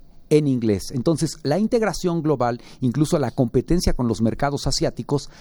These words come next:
se hace más fácil cuando dominas inglés, ¿no? Entonces,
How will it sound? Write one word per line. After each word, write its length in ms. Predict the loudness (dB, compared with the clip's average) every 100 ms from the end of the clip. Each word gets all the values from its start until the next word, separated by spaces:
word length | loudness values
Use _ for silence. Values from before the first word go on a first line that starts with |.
| -12
se 180 | -2 -2
hace 180 | 0 0
más 180 | 2 2
fácil 320 | 0 -2 -2
cuando 280 | -2 0 0
dominas 420 | 2 0 0 -2
inglés, 380 | -4 -4 -4 -2
¿no? 180 | 0
Entonces, 540 | 0 0 -2 -2 -4